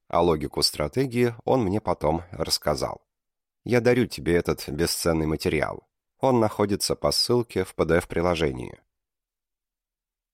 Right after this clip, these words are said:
В чём основная стратегия Фабрица?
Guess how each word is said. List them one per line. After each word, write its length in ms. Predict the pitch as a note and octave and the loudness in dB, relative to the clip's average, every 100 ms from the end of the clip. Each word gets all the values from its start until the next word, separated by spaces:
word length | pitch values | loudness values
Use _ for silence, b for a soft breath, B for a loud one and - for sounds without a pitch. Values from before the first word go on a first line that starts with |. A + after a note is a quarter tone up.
| _ _ _ _ _ _ _ _ _ _ _ | _ _ _ _ _ _ _ _ _ _ _
В 80 | - | -4
чём 280 | - A2 C3 | 0 0 2
основная 580 | G2 - D#2+ C#2+ D2+ G2 | 0 2 0 2 2 0
стратегия 600 | - E2+ E2 D2+ C#2 D#2 | -2 -4 -2 -2 -2 -4
Фабрица? 600 | - E2 D2 - - - | -4 -6 -4 -6 -8 -10